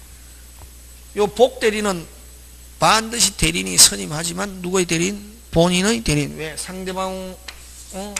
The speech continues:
하고 할 때 본인의 이름으로 법률 행위를 하고 법률 요건 누구? 본인. 그지? 그 다음에 요 복 대리인의 승질은 뭐 임의 대리인은 예외에서 선임되었든 법정 대리인에서 선임되었든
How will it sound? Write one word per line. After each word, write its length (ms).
하고 200
할 120
때 100
본인의 400
이름으로 340
법률 280
행위를 200
하고 240
법률 280
요건 260
누구? 500
본인. 460
그지? 500
그 80
다음에 600
요 120
복 360
대리인의 360
승질은 880
뭐 140
임의 340
대리인은 400
예외에서 520
선임되었든 760
법정 380
대리인에서 420
선임되었든 760